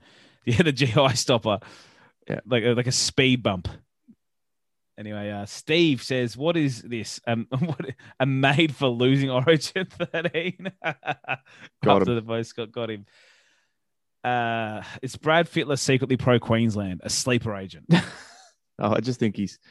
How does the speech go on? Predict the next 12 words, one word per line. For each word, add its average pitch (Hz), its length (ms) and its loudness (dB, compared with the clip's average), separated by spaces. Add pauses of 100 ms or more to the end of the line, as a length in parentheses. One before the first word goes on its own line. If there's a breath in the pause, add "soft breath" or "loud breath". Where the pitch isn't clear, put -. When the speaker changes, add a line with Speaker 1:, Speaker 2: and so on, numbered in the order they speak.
(540 soft breath)
Speaker 2:
he's 127 160 2
a, 131 100 8 (160)
he's 127 220 0
a, 127 60 0 (140)
he's 120 220 -2
a, 117 160 2
he's, 120 180 -2 (440)
he's - 100 -12
got 180 80 2
an 165 60 2
interesting 147 340 0
mind. 90 320 -2